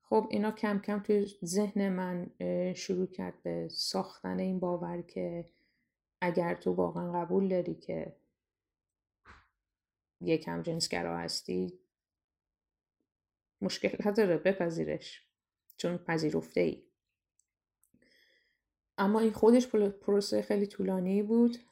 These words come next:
به خاطر اینکه فکر می‌کنم یه بخش عظیمی از،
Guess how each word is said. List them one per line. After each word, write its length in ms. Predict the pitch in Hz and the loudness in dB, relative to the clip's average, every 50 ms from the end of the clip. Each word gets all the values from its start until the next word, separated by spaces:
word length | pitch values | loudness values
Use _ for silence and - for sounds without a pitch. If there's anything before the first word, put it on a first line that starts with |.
| _ _ _ _ _ _ _ _ - | _ _ _ _ _ _ _ _ -12
به 60 | 208 | -10
خاطر 380 | - - 202 196 - 202 196 196 | -6 -6 -6 -4 -4 -2 -2 0
اینکه 680 | 196 196 190 190 - 202 196 190 190 190 190 190 190 - _ _ _ _ _ _ _ _ _ _ _ _ _ _ _ _ _ _ _ _ _ _ _ _ _ _ _ _ _ _ _ _ _ _ _ _ | 0 0 -2 -2 0 0 2 2 2 2 0 -2 -4 -10 _ _ _ _ _ _ _ _ _ _ _ _ _ _ _ _ _ _ _ _ _ _ _ _ _ _ _ _ _ _ _ _ _ _ _ _
فکر 320 | - - - 240 240 - | -12 -4 -2 -2 2 2
می‌کنم 360 | 240 226 233 214 214 214 220 214 | 2 2 4 2 2 2 4 4
یه 80 | 220 | 4
بخش 300 | 214 214 214 214 - - | 4 2 -2 -4 -2 0
عظیمی 580 | 220 202 190 185 175 180 196 202 202 196 196 190 | 0 2 2 2 0 0 2 2 2 2 2 2
از، 340 | 185 180 180 175 - - | 0 -2 -2 -4 -6 -14